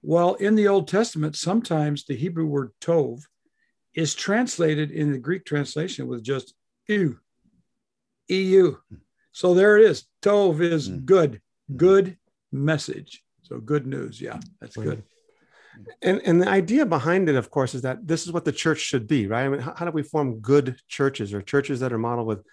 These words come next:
Speaker 3: with goodness? I know you, you have, uh, uh, I think it's seven chapters at the end of the book, ta-, "a good church is like this, a good church is like that." What would be the, the, maybe the one thing that you would say that stands out above them all, that a, a good church is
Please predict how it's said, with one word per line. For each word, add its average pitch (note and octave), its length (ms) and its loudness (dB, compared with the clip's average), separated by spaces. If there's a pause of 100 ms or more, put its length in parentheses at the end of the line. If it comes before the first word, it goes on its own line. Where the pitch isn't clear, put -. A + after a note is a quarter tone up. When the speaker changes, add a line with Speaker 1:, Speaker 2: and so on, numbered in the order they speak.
(120)
Speaker 3:
with A2 180 -2
goodness? A2+ 340 4 (1300)
I D#3+ 100 2
know E3+ 140 4
you, F3 160 4
you D3+ 160 2
have, C3+ 300 -2
uh, B2+ 160 -2 (100)
uh, A#2 160 0 (160)
I B2+ 100 0
think C#3+ 160 -2
it's - 120 -8
seven A#2+ 260 0
chapters A#2 360 -2
at A2+ 80 -6
the A#2+ 60 -4
end A2+ 80 -2
of A2 60 -4
the G#2+ 80 -6
book, A#2 240 -4
ta-, A#2 180 -6
"a A2+ 80 -6
good A#2+ 220 -2
church A#2 200 -4
is A2 80 -10
like G#2+ 160 -4
this, A2+ 200 -4
a G#2+ 40 -8
good G#2+ 140 -4
church A2+ 140 -4
is - 40 -10
like A#2 120 -4
that." A2+ 100 -10 (380)
What G#3+ 220 0
would B3+ 120 0
be G#3 100 6
the, D3 320 2
the, D3 160 -10
maybe D3+ 280 0
the B2+ 100 2
one C#3 360 2
thing C#3+ 200 0
that B2 80 0
you C3+ 120 0
would C#3 120 0
say B2+ 160 -2
that A2+ 160 -8
stands B2+ 340 -6
out A#2 140 -2
above A2 200 -6
them G#2+ 140 -4
all, G#2+ 120 -4
that A2 200 -6
a, C3 220 -8
a A#2+ 40 -6
good F3+ 380 2
church - 560 -2
is C3 500 -2